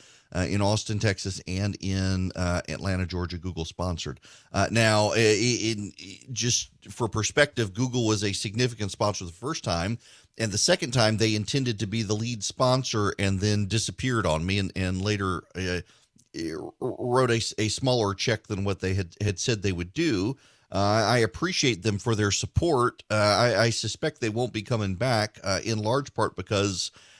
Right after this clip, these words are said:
of my criticisms of the company, uh, which may have had something to do with them promising money and then <laughs> gi-, giving less. Um, I, I wanna, I wanna disclose that to you as, as a moment of candor and honesty,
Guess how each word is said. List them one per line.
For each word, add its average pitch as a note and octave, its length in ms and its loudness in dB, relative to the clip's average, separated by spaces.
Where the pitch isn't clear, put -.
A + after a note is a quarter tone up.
of G2+ 220 4
my G#2+ 160 4
criticisms G#2 680 0
of F#2 80 -2
the G2+ 80 -8
company, A2+ 460 -4
uh, F2+ 220 -2
which F#2+ 220 -4
may G#2+ 100 0
have G#2 80 2
had G2+ 120 0
something F#2 240 -4
to E2+ 60 -10
do F#2+ 140 -4
with F#2+ 160 -4
them F2 320 -2
promising F#2+ 500 0
money F#2 220 0
and E2 100 -4
then E2+ 280 -4
<laughs> F#2+ 420 -2
gi-, A2+ 180 0
giving A#2+ 380 2
less. F#2+ 460 2
Um, F#2+ 460 2
I, G#2 160 6
I A2+ 160 4
wanna, A#2+ 260 2
I G#2+ 120 2
wanna A2 240 2
disclose A#2+ 580 2
that A2 220 0
to G2+ 80 -6
you G2 180 -2
as, G#2 320 0
as G2 200 -2
a G2+ 80 -2
moment A2 280 0
of - 80 -8
candor G#2+ 260 -4
and F#2+ 80 -2
honesty, G#2 440 -4